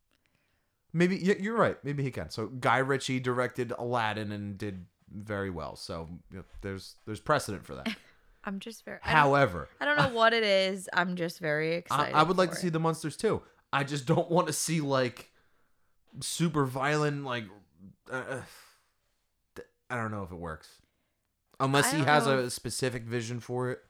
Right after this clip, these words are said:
Speaker 2: Well,
Speaker 1: Like
Speaker 2: let's hope. 'Cause all that,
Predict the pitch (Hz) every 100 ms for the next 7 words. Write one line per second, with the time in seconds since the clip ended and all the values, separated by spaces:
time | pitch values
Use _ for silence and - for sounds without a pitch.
0 | _ _ _ _ _ _ _ _ 196 190
1 | 180 175 170 _ _ _ _ 190 190 -
2 | 151 - _ _ _ _ _ 240 220 208
3 | 240 254 240